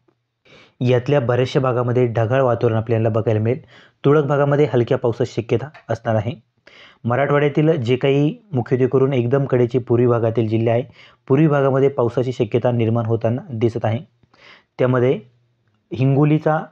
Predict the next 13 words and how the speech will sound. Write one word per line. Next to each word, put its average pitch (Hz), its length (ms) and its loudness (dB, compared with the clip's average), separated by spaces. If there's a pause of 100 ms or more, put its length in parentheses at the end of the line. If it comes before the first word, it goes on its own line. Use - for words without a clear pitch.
(220)
हिंगोली 131 340 2
व 147 60 4
हिंगोलीच्या 127 520 2
आसपासचा 120 380 -4
परिसर, 127 360 0 (600)
तसेच 131 400 2
जालना, 120 500 0 (560)
त्याचबरोबर 127 760 2 (840)
लातूर 123 420 2
आणि 139 340 0
लातूरच्या 127 460 2
आसपासच्या 120 380 -2
भागामध्ये 120 480 0